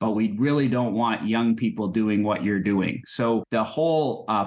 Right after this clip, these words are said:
focus on the, the backlash to safe supply is somehow this is going to, you know, um,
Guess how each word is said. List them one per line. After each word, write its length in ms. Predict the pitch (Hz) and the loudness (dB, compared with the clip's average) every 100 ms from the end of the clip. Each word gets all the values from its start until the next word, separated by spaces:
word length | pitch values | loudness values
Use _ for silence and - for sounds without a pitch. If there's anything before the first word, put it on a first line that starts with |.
| - | -2
focus 480 | 147 165 - 113 113 | 0 0 2 -2 0
on 300 | 113 110 101 | 0 2 2
the, 240 | 95 101 98 | 0 -2 -2
the 140 | 104 | -2
backlash 640 | 92 117 120 127 120 107 - | 0 0 0 0 -2 -2 -2
to 100 | 104 | -2
safe 320 | - 117 110 | 2 0 0
supply 480 | 104 95 143 151 113 | -6 -4 -2 0 0
is 140 | 107 | -2
somehow 640 | - 135 131 120 123 117 | 0 2 2 0 0 0
this 220 | 113 113 117 | 0 0 -2
is 180 | 110 | -2
going 240 | - 120 113 | -2 0 2
to, 220 | 107 95 - - - - | 2 -2 -8 -18 -16 -4
you 120 | 113 | 0
know, 420 | 107 101 98 - - | 2 2 0 -2 -4
um, 480 | 98 98 95 95 | -2 2 4 2